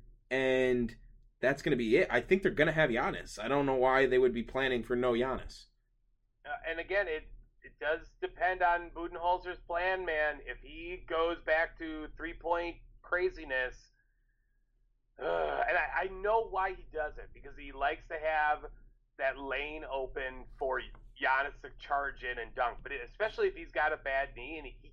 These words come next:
Speaker 2: can't do that, man, cover that paint hard, dude. If they're doing that, the Bucks have twice the size that the Suns have, and they should be able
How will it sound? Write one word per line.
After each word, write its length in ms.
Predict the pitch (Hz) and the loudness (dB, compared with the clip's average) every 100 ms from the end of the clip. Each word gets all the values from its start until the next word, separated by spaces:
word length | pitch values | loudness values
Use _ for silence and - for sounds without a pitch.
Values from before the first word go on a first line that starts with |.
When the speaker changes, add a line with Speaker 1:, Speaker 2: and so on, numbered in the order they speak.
| - | -12
Speaker 2:
can't 220 | 143 139 - | -10 -10 -12
do 180 | 113 139 | -12 -4
that, 360 | 180 208 214 - - - _ _ _ _ _ | 2 2 2 -6 -20 -20 _ _ _ _ _
man, 420 | 107 135 160 147 107 - - - _ | -6 -2 0 -2 -6 -18 -20 -20 _
cover 280 | - 151 175 | -6 -4 0
that 220 | 170 170 | 0 0
paint 300 | - 185 180 | -4 -6 -6
hard, 480 | 127 160 208 202 - - | 0 2 4 2 -4 -12
dude. 300 | 131 147 - - - | -10 -10 -12 -20 -14
If 140 | 139 | -8
they're 220 | 170 196 - | -2 -2 -2
doing 280 | 208 247 | -6 -4
that, 260 | 185 131 120 - - _ _ _ _ _ | -2 -2 -4 -12 -20 _ _ _ _ _
the 80 | 156 - | -6 4
Bucks 280 | 190 226 - - _ _ _ _ _ 113 - | 4 4 -4 -20 _ _ _ _ _ -14 -4
have 340 | 175 160 151 - - - | 0 2 2 -2 -12 -16
twice 360 | - 180 196 - | -2 0 0 -4
the 80 | 165 - | -18 -6
size 360 | 143 127 117 110 - _ _ 139 | -4 -4 -8 -14 -20 _ _ -8
that 160 | 135 | -8
the 60 | 120 | -8
Suns 300 | - 120 - 101 | -6 -6 -6 -10
have, 300 | 98 76 - - _ _ - | -10 -10 -14 -20 _ _ -8
and 360 | 143 127 123 123 120 - | -2 0 0 -2 -8 -8
they 140 | 147 160 | -8 -8
should 280 | - 202 165 | -6 -6 -6
be 120 | 160 | -8
able 260 | 147 139 | -6 -6